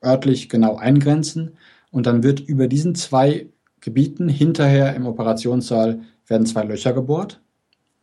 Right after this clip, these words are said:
und dann werden die Elektroden eingebracht und diese Elektroden werden genau auf die Orte gelegt, die vorher eben Aktivität gezeigt haben. Und damit kann man eben vorher sagen, wo müssen wir die Elektroden hinlegen und legen die Elektroden hin und hat dann relativ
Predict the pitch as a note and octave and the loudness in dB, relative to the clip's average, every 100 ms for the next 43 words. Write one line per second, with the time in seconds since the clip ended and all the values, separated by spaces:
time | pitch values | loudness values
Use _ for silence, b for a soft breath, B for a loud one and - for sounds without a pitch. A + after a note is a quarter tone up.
0 | _ _ - B2+ B2+ B2+ B2+ C#3 C3 B2+ | _ _ -2 2 2 4 2 2 2 -2
1 | - B2+ B2+ A2+ A2 A2 G#2+ G2 A2+ A2 | 0 2 2 0 -2 -4 -6 -8 -8 -6
2 | A2+ A#2 A2+ B2+ D3 C#3+ B2+ A#2+ A2+ G#2+ | -4 -4 -2 0 2 2 2 0 0 2
3 | A#2 D#3 C#3 C#3 - D#3+ F#3 F3 - _ | 2 0 -2 -6 -4 -4 -4 -8 -16 _
4 | - C#3 C#3+ C#3+ C#3+ C#3 C#3 b b b | -2 0 2 2 2 0 -6 b b b
5 | - A#2 B2+ - - B2+ A2+ B2+ B2+ B2+ | -2 2 2 2 -4 -8 -4 0 2 2
6 | B2 A#2 A2+ A2+ - A2+ A2+ A#2 A2+ A#2 | 0 0 0 -2 -6 -6 -4 -4 -4 -8
7 | - G#2+ - - - - - _ _ _ | -12 -12 -14 -16 -18 -20 -20 _ _ _
8 | _ _ _ _ _ _ _ A2 A2+ A2+ | _ _ _ _ _ _ _ -10 -2 2
9 | C#3 C#3+ B2+ B2+ C#3 B2 A2+ - C3+ C#3 | 2 2 0 0 0 0 -2 0 2 2
10 | B2+ B2 B2+ B2+ A#2 A#2+ D3 C#3 C3+ B2+ | 2 0 0 -4 -4 0 2 2 0 -2
11 | A#2+ A2+ - A2+ A2 D3 D3+ D3+ D#3 D#3+ | -2 -4 -6 -4 0 0 0 -2 -4 -4
12 | B2+ A2+ A#2 C3 C3+ C3 A#2+ - B2 A#2 | -2 0 2 4 4 2 -2 -2 -2 0
13 | A#2 A#2+ A2+ A#2 A#2 A2+ A#2 D3 C#3+ C3+ | 0 0 -2 0 2 2 2 2 2 0
14 | B2 | -2